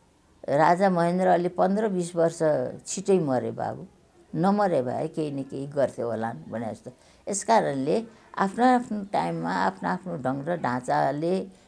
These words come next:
देशलाई र देशवासीलाई कसरी गर्नुपर्छ भन्ने त गरेकै हो। तर अहिलेको यु-, अहिलेको नेताहरूले चाहिँ र,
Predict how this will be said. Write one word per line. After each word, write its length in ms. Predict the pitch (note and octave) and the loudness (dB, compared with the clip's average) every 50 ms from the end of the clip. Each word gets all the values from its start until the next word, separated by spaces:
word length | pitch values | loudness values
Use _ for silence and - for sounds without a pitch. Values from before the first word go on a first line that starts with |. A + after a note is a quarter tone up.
| _ - D#3+ | _ -12 0
देशलाई 720 | D3 F3 G3+ G#3+ G3 - - - E3 D#3 D#3 D#3+ F3 F3 | 4 6 6 6 4 0 -4 -2 0 2 4 4 4 4
र 220 | E3 F#3 G3 G3+ | 4 4 4 4
देशवासीलाई 840 | F#3 D3+ E3 F3 F3 F3 F3 D#3 C#3 D#3 D#3 - D#3+ D3+ D#3 D#3+ D#3 | 4 2 2 0 0 0 0 2 2 2 0 -2 -2 0 0 0 0
कसरी 380 | - E3 E3+ - F3 F#3 F#3 | 0 -4 -4 -2 -2 -2 0
गर्नुपर्छ 600 | E3 D#3 D3+ D3 D3 D3 - - B2 B2+ C#3 - | 0 2 2 2 0 -4 -4 -4 -4 -4 -2 -4
भन्ने 260 | D#3+ D3+ C#3 A#2+ A#2+ C3 | -6 -4 -4 -6 -6 -6
त 80 | D3+ | -6
गरेकै 540 | E3 E3+ D#3+ C#3 G2+ F#2 F2+ - G#2 G#2+ C3+ | -2 0 0 0 0 0 -4 -4 -6 -6 -6
हो। 300 | C3 G#2+ F2 F2 F#2+ - - _ _ - - _ _ _ _ _ _ _ _ _ - | -6 -6 -6 -6 -8 -8 -12 _ _ -20 -20 _ _ _ _ _ _ _ _ _ 4
तर 120 | G3 A3 | 6 10
अहिलेको 1600 | A#3+ A#3 G#3+ F3+ G3+ G#3 G3+ A3+ A#3 A#3 A3 F#3 D#3 - - - - - - - - - - - _ _ - A3 A#3 A#3 A3 | 10 10 12 10 10 8 12 12 12 12 12 12 8 6 4 -2 -10 -16 -20 -20 -20 -20 -20 -20 _ _ 2 6 8 8 8
यु-, 300 | G3+ F#3+ F#3 G3 G#3 G3 | 8 8 6 4 4 2
अहिलेको 540 | - - - G#3 A#3+ C4 C4+ D4+ D4 D4+ C4+ | 4 8 10 10 10 10 8 6 6 8 6
नेताहरूले 840 | A3+ F#3+ F#3 F#3+ F#3+ G3+ A3 G3+ F#3+ F3+ F3+ F#3 F#3 F#3 G3 F#3+ F#3 | 6 8 6 6 8 10 10 12 12 10 8 6 6 6 6 6 6
चाहिँ 280 | F#3 - F#3 F#3 F#3+ | 6 4 4 4 6
र, 20 | F#3 | 8